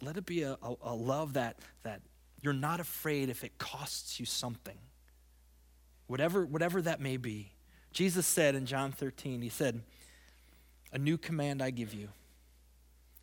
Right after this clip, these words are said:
love one another. As I have loved you, so you must love one another.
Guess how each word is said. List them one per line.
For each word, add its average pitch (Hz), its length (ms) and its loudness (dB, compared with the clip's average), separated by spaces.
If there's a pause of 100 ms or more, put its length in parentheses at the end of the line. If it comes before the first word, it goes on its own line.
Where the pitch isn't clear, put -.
(180)
love 143 500 -8
one 131 160 -4
another. 110 420 -8 (1080)
As 117 160 -2
I 139 220 4
have 151 240 0
loved 143 320 0
you, 127 320 -2 (220)
so - 280 -4
you 147 420 -2
must 123 540 -2
love 117 680 -2 (500)
one 123 120 -6
another. 117 440 -4